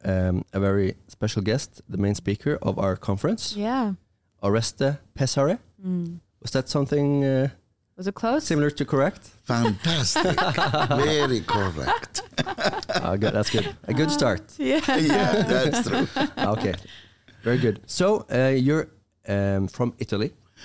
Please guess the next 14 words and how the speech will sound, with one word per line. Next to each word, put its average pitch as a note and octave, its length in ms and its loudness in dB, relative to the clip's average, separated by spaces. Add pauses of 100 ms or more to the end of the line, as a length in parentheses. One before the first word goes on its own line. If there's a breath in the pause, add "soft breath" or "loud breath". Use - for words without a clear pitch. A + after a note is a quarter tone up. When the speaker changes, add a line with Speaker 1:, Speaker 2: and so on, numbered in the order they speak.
(180 loud breath)
Speaker 3:
Yes. - 680 -2 (240)
Speaker 1:
And G2+ 160 0
you're, G2+ 260 0
um, F#2+ 440 0
yeah. - 100 -2
Speaker 3:
Actually G#2 580 -2
in G2+ 260 2
Rome. D2+ 760 -2 (160)
Speaker 1:
You're G2+ 180 0
Speaker 2:
Yeah. D#3+ 140 -12 (240)
Speaker 1:
from G#2 180 2
Rome. F#2 260 0
Speaker 3:
Yes. - 280 -10 (200)
Speaker 1:
Yeah. F#2+ 180 -8